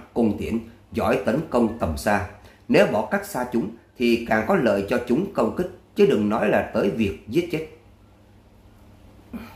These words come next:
Ông Thanh. Dương Hào hơi động, anh không ngờ ông Thanh canh giữ tháp địa linh còn ghê gớm hơn cả ông Ninh và ông Hoắc.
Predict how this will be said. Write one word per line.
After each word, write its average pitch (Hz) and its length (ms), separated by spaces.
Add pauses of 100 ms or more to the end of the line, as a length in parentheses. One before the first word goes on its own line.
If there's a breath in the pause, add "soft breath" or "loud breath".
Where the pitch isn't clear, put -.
(680 loud breath)
Ông 120 200
Thanh. 113 120 (840 soft breath)
Dương 165 180
Hào 113 160
hơi 131 240
động, 104 180 (340 loud breath)
anh 160 180
không 165 180
ngờ 110 200
ông 123 160
Thanh 120 180 (380)
canh 160 260
giữ 104 260
tháp 202 240
địa 101 160
linh 113 300 (260 loud breath)
còn 123 300
ghê 147 160
gớm 165 280
hơn 143 240
cả 151 160
ông 117 180
Ninh 110 160
và 92 80
ông 101 160
Hoắc. 135 120